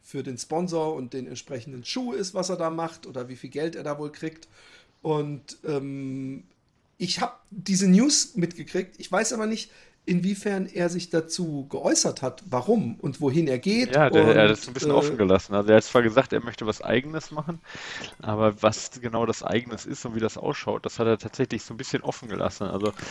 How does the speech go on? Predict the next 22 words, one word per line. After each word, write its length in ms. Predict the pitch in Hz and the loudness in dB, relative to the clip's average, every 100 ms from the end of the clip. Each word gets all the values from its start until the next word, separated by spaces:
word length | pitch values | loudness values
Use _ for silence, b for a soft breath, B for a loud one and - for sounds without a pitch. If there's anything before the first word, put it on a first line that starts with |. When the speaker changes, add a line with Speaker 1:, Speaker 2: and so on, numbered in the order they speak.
| B B - | B B 2
Speaker 2:
äh, 280 | 107 101 98 | 6 8 8
wir 100 | 101 | 6
haben 100 | 113 | 6
da 60 | |
auch 100 | - | 6
schon 160 | - 127 - | 2 -6 4
Speaker 1:
Eigene 300 | 165 143 143 | 8 8 8
Speaker 2:
spekuliert. 40 | |
Speaker 1:
Schuhmarke 500 | - 359 294 131 131 | 8 8 8 6 4
oder 140 | 139 131 | 4 4
Speaker 2:
Ja, 60 | |
Speaker 1:
wie? 160 | 131 131 - | 2 -2 -2
Speaker 2:
ähm, 480 | 110 110 110 110 104 - - - | -2 0 -4 -12 -16 -10 -10 4
Speaker 1:
Du 100 | 151 | 4
hast 100 | 151 | 6
da 100 | 147 | 2
spekuliert. 760 | - 180 180 156 160 175 156 B B B | 6 4 6 2 2 0 -2 B B B
Das 160 | 117 143 | -6 -4
ist 120 | - | 0
ja 260 | 120 110 B B B - | 2 2 B B B -2
geradezu 840 | 135 131 135 - 139 131 127 123 - _ _ _ _ - | 2 4 2 0 -2 0 0 -2 -8 _ _ _ _ -8
äh 300 | 127 123 | -4 -2